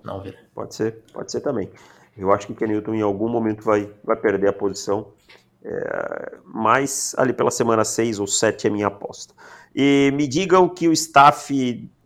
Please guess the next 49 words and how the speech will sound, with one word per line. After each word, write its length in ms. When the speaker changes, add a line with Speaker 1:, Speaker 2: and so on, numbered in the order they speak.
Speaker 2:
cai 300
esse 280
ano, 220
comissão 320
técnica 400
dos 100
Cardinals 460
cai 280
esse 240
ano, 240
staff 400
dos 140
Cardinals. 460
Steven 280
Speaker 1:
Não 80
Speaker 2:
Kane, 260
Speaker 1:
cai. 40
Speaker 2:
o 180
general 320
manager, 340
eu 100
acho 160
que 80
não 140
cai. 340
Agora, 380
o 40
Cliff 480
Kingsbury 800
corre 240
sério 260
risco 280
se 80
esse 100
time 160
não 80
for 140
aos 100
playoffs, 440
cara. 280
Speaker 1:
Eu 160
acho 200
que 120
não 180
cai 220
esse, 280
nessa 260
temporada 360
ainda. 300